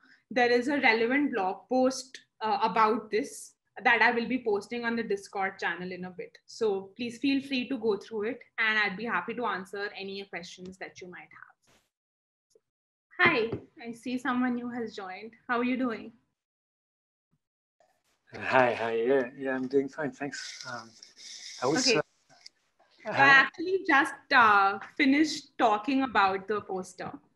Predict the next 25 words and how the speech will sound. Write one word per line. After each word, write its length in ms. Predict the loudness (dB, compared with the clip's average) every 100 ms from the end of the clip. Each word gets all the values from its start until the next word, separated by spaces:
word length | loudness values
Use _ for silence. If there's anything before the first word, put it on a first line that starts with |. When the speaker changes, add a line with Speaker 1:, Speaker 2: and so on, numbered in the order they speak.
| _ _ 0
Speaker 1:
right 220 | 2 2
before 220 | -2 -2
you 140 | 2 4
joined. 360 | 2 -2 -6 -14 -18 -10
Speaker 2:
<laughs> 20 | 4
Speaker 1:
So, 420 | 4 6 2 -2 -4 -12 -16 -4 2
um, 440 | 4 4 2 -8 -12 -4
like, 240 | -2 -2
feel 300 | 0 2 2 -2
free 100 | -4
to 120 | 4 6
ask 240 | 6 2
any 220 | 0 0
questions 460 | 0 -2 -2 -6 -4
that 200 | -4 -4
you 60 |
might 260 | -2 -2 -2 0
have. 260 | 2 2 -2
If 120 | -2
there's 160 | 0 0
any 200 | 0 -2
section 380 | -4 -8 -6 -4
that's 220 | -4 -4
not 180 | -8 -6
clear, 280 | -6 -4